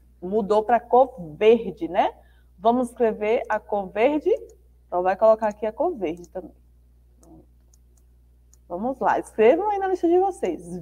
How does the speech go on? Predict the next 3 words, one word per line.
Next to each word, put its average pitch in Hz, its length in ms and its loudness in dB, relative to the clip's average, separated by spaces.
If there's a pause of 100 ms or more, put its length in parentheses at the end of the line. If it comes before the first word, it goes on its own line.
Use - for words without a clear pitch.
(140)
Verde. 214 1700 0 (600)
Verde. 202 880 2 (3500)
Conseguiu? 233 720 -2